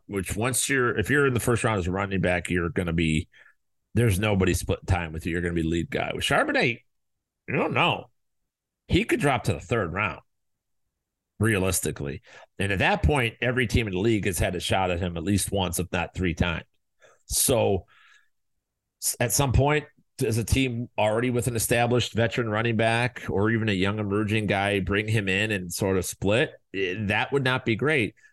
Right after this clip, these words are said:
If I'm an N F L team in need of a running back, though, and my decision is use my first rounder on Bijan Robinson or take another position of need in the first round and the second round to come back in the third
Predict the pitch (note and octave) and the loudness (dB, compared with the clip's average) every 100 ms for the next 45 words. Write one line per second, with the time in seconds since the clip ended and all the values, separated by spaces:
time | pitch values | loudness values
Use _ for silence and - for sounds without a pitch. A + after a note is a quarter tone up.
0 | _ _ _ _ _ _ _ _ _ _ | _ _ _ _ _ _ _ _ _ _
1 | _ _ _ _ - - B2 D3 E3+ D#3 | _ _ _ _ -4 -2 2 2 0 -2
2 | A#2+ B2+ B2 B2+ A2+ B2 A#2 G#2+ G2 G#2 | -2 -2 0 0 2 0 0 -2 -2 0
3 | G2+ F#2+ F#2 G#2 B2+ F#2 E2+ F2+ - E2+ | 0 0 0 0 0 0 0 -2 -2 -2
4 | E2+ G#2 A#2 _ _ _ _ - G2+ G2 | 0 -2 -4 _ _ _ _ -4 -4 -4
5 | G2 G2 F#2 - A#2 A#2 A#2 G2 F#2 F2+ | -4 -4 -2 0 0 0 0 0 -2 -2
6 | - - - G2+ F#2 F#2+ - B2+ - A#2+ | -4 -6 -6 -4 -2 -2 0 -2 0 0
7 | A2+ G#2+ G2 F#2+ F2 A2 A2+ G2+ G2 G#2+ | 2 0 0 -4 -2 0 0 0 0 0
8 | G#2+ F#2 - E2 F2+ - _ _ _ _ | 0 -2 -4 -8 -10 -16 _ _ _ _
9 | _ - A#2 C#3 B2 G#2 A2 A2+ _ _ | _ 0 4 6 4 4 2 -2 _ _
10 | _ - A#2+ A2 A2 A#2 A2 G#2+ F2+ G#2 | _ 0 0 0 0 -2 2 0 2 0
11 | - G2+ F#2 G2+ G2+ F#2 _ - G#2 F#2 | 0 -4 0 4 4 2 _ -6 -4 0
12 | - G#2 - G2 F#2+ F#2+ G2+ A2+ D3 A2 | 2 0 2 0 0 0 -2 0 0 0
13 | A#2+ A2 A2 G2+ F#2+ - G#2 G#2 G2+ F#2+ | 0 0 0 0 -2 -2 0 0 -2 -6
14 | E2+ - G#2+ B2 C#3+ | -10 -2 2 4 2